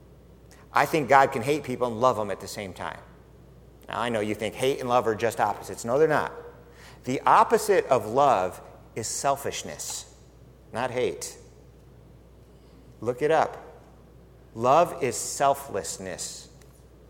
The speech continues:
better translated that way oftentimes in the Bible. And the opposite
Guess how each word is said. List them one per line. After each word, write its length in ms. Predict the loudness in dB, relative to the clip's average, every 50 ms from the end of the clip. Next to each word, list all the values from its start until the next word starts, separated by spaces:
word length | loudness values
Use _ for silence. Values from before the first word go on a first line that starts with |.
| -10 -4
better 200 | -2 0 0 0
translated 640 | -2 -4 -4 -4 -4 -4 -2 -2 -2 -2 -2 -4 -4
that 200 | -4 -4 -4 -4
way 140 | -6 -6 -4
oftentimes 640 | -4 -6 -6 -6 -8 -12 -12 -10 -12 -12 -12 -14 -14
in 60 | -14
the 60 | -6
Bible. 400 | -2 0 0 0 0 -2 -6 -10 -14 -16 -20 -20 -20 -20 -18 -14
And 100 | -12 -10
the 100 | -10 -10 -12 -16 -14 -6 -2
opposite 540 | 0 0 0 0 -2 -6 -4 -2 -2 -2